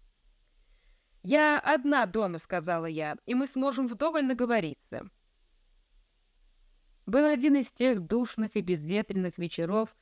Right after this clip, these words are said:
которые словно что-то затаили в себе. Над зелеными лужайками парка стлался голубой туман. Сквозь деревья были еле видны оранжево-золотистые шары фонарей.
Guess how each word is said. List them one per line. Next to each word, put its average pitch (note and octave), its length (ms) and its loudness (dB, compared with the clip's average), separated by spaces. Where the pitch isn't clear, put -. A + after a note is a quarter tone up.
которые A3 400 0
словно A#3 360 0
что-то G3+ 400 -4
затаили E3+ 540 -4
в - 80 -12
себе. C3 400 -8
Над F#3+ 200 0
зелеными B3 480 2
лужайками A3+ 600 0
парка A#3+ 460 0
стлался G#3+ 560 0
голубой E3 460 -4
туман. C#3+ 500 -6
Сквозь A3+ 260 0
деревья A#3 480 0
были A3+ 240 0
еле A3 300 0
видны G3+ 420 0
оранжево-золотистые F#3+ 1300 -2
шары F3 320 -2
фонарей. D#3+ 640 -4